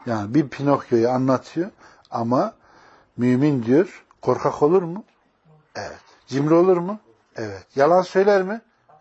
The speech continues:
Asla. Bunu öğretmiyorlar bak. Bunu öğretmiyorlar. Evet. Allah bizlere hayır versin. Hayırdan ayırmasın. Demek ki Rabbimiz Subhanahu ve Teala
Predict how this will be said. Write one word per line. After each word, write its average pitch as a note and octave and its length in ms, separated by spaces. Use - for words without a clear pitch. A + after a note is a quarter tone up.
Asla. - 580
Bunu C#3 120
öğretmiyorlar A#2+ 640
bak. - 220
Bunu B2+ 220
öğretmiyorlar. - 600
Evet. A2+ 180
Allah B2 300
bizlere A#2 560
hayır G#2+ 540
versin. G2 400
Hayırdan G#2+ 560
ayırmasın. F#2 640
Demek C#3+ 340
ki B2+ 140
Rabbimiz B2 440
Subhanahu A#2 720
ve G#2 80
Teala G#2+ 760